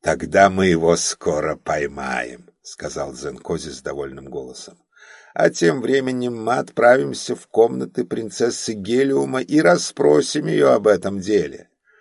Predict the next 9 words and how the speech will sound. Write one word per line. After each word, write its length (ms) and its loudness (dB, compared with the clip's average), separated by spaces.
Она, 340 -8
быть 180 -6
может, 340 -6
знает 420 -2
больше, 560 2
чем 300 -4
сказала 680 0
тебе 360 -8
Натан. 720 0